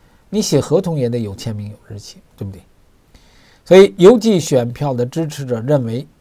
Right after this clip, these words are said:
他使用投票更方便，并使老年人、残疾人更容易，这就是窃取选票的一个关键。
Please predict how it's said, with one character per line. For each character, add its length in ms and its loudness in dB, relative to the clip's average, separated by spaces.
他 180 4
使 160 -4
用 160 -4
投 180 -6
票 340 -2
更 140 -2
方 240 -4
便， 120 -10
并 160 4
使 160 2
老 200 4
年 200 0
人、 160 2
残 240 -6
疾 80 -4
人 160 -4
更 200 -4
容 80 -12
易， 40 -20
这 120 6
就 180 0
是 260 -10
窃 220 -2
取 200 -6
选 260 -12
票 260 -10
的 100 -18
一 80 -14
个 100 -14
关 260 -6
键。 160 -10